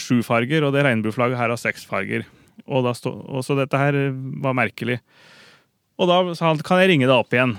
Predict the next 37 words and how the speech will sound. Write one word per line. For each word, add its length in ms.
Og 100
så 240
ringte 200
han 160
opp 100
igjen 180
og 80
sa 180
at, 180
eh, 180
«Du, 300
eh, 300
dette 520
var 220
nok 160
ikke 240
ment 320
å 140
være 280
det, 240
altså 320
være 220
en 80
Pride-logo, 560
eh, 320
men 200
den 120
er 100
godkjent 680
av 220
politisk 400
ledelse, 420
altså 320
av 80
fylkesråden, 760
eh, 260
eller 300